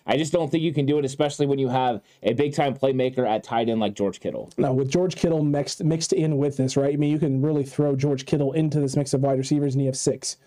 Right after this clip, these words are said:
Speaker 2: You have six guys who play like a wide receiver out there in space. Um, what Deebo does for your offense, what Brandon can do for your offense, what Jennings showed he can do in your offense on top of George Kittle, and then you added in the two speed guys in Ray Ray McCloud and Danny Gray, who you're hoping can do a better job of filling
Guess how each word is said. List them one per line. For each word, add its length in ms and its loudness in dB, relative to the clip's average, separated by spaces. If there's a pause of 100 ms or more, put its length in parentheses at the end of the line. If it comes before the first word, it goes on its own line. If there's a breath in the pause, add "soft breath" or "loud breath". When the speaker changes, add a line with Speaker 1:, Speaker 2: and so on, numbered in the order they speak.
(180 soft breath)
Speaker 2:
You 60 2
have 60 -2
six 180 0
guys 260 0
who 80 2
play 380 0
like 260 0
a 100 2
wide 300 2
receiver 400 0
out 160 0
there 80 0
in 100 -2
space. 420 -2 (380 soft breath)
Um, 200 2
what 220 0
Deebo 320 2
does 180 0
for 100 0
your 160 2
offense, 320 -2 (280 soft breath)
what 220 0
Brandon 420 2
can 240 0
do 140 2
for 140 0
your 120 2
offense, 380 0 (280 soft breath)
what 120 0
Jennings 340 0
showed 400 0
he 180 0
can 180 0
do 180 0
in 80 0
your 240 2
offense 280 -2
on 180 -2
top 260 0
of 100 0
George 300 0
Kittle, 380 0 (500 soft breath)
and 120 0
then 100 0
you 180 0
added 280 2
in 120 0
the 80 0
two 180 0
speed 280 0
guys 180 2
in 100 0
Ray 100 0
Ray 240 0
McCloud 260 0
and 100 0
Danny 200 0
Gray, 240 0
who 120 0
you're 160 0
hoping 400 0
can 160 0
do 160 2
a 60 0
better 340 0
job 340 0
of 100 0
filling 520 0